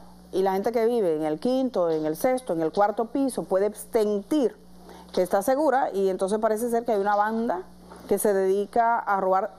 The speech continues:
a gente que se descuida, porque no es que rompen ventanas ni rompen puertas, sino que llegan, tra-, sobre todo esas puertas que son, eh, que se giran, la gente coge la sierra y no le pone seguro.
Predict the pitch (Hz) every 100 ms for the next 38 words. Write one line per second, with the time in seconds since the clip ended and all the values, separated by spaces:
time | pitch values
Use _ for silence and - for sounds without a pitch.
0 | - 190 180 208 214 247 233 190 160 -
1 | 180 160 131 - - - - 185 180 180
2 | - 208 202 202 196 160 180 220 269 277
3 | 202 180 175 165 139 117 143 165 160 196
4 | 233 294 320 - - - 190 202 - -
5 | - - - 220 214 254 294 339 330 330
6 | 311 311 311 311 294 302 285 285 269 -
7 | - - - 226 233 226 240 254 349 311
8 | 240 226 233 254 240 226 220 - 202 196
9 | 302 359 392 - 220 208 214 214 202 190
10 | 175 143 139 147